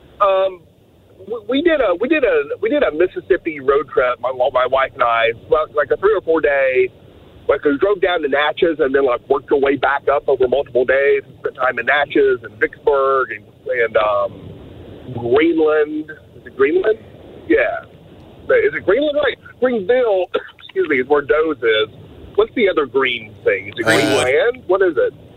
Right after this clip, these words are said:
Speaker 1: Greenwood. That's what I mean.
Speaker 2: Greenwood, yeah.
Speaker 1: Uh, Greenwood, <coughs> um, Oxford, Water Valley, various places. So, <coughs> excuse me.
Speaker 2: That's all
Speaker 1: Um,
Speaker 2: right. You got whatever you has, Chris.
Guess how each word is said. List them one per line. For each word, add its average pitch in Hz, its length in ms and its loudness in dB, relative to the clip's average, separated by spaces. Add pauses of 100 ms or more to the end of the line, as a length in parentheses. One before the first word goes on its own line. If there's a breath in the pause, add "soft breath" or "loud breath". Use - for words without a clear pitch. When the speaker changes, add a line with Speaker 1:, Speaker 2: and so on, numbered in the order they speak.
(220)
Speaker 1:
Greenwood. 214 600 0
That's 143 180 -2
what 175 160 0
I - 40 -6
mean. 104 220 -6
Speaker 2:
Greenwood, 101 420 -2
yeah. 110 220 0
Speaker 1:
Uh, 156 180 2
Greenwood, 170 680 0 (160)
<coughs> - 520 -4
um, 143 200 0
Oxford, 175 520 -2
Water 143 320 0
Valley, 156 480 0
various 147 360 0
places. 139 440 -2 (1000)
So, 160 440 2 (280)
<coughs> - 540 -4
excuse 381 320 -2
me. - 220 -4 (400)
Speaker 2:
That's 156 240 2
all 135 80 0
Speaker 1:
Um, 123 60 0
Speaker 2:
right. 113 140 -4
You 131 120 -6
got 131 260 0
whatever 120 260 0
you 110 140 -2
has, 101 480 -2
Chris. 107 400 -2